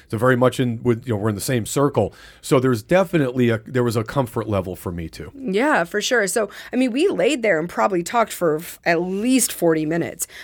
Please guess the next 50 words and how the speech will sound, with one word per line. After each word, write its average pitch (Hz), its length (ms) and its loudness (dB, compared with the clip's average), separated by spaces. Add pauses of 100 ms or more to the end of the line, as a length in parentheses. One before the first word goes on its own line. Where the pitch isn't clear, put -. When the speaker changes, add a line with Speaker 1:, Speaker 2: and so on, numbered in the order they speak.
(100)
Speaker 2:
We're 214 140 2
just 196 240 -4
chat-, 214 340 2
we're 214 120 0
chatted 320 340 2
about 302 240 2
everything. 277 540 0
We 135 80 -6
chatted 233 360 2
about 220 240 2
what 202 120 2
had 180 100 -2
just 160 200 -6
happened. 262 580 0 (260)
We 208 100 -2
chatted 202 320 2
about - 220 4
wanting 185 240 2
to 170 60 0
play 190 240 -2
together 190 340 2
again 175 240 0
in 165 80 -2
the 147 120 -6
future, 254 760 0 (300)
you 202 80 0
know, 185 100 4
what 180 240 0
we 214 100 -2
might 180 200 0
wanna 156 220 -2
do 202 340 -2
in 262 100 4
the 254 80 2
future. 247 720 0 (240)
We 185 80 -4
talked 190 260 0
about 165 340 0
you 185 300 0
and 185 100 2
his 233 240 0
partner 247 400 2
playing. 247 380 0
I - 80 -2
mean, 233 140 2
it 220 80 0
was 226 120 -4
just 269 240 -2
so 262 480 0 (140)
easy. 214 560 -2